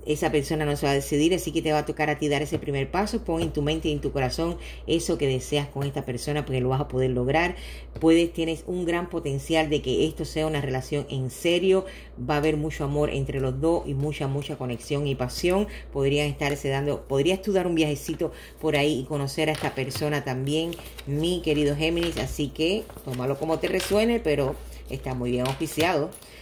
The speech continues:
Vamos a ver ahora en la parte de la economía. Ok, economía para ti.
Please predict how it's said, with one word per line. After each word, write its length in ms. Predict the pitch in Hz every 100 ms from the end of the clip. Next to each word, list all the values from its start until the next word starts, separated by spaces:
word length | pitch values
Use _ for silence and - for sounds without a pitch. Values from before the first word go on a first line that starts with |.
| - -
Vamos 240 | 165 202 196
a 60 |
ver 220 | 175 185 -
ahora 340 | 170 180 196
en 80 | 180
la 140 | 156
parte 320 | 160 170 185
de 120 | 175 170
la 100 | 160
economía. 1080 | - 196 196 170 170 151 185 175 139 110 - 139
Ok, 180 | 147 -
economía 1040 | 170 156 147 147 147 139 135 151 185 190
para 180 | - 147
ti. 300 | 120 - 110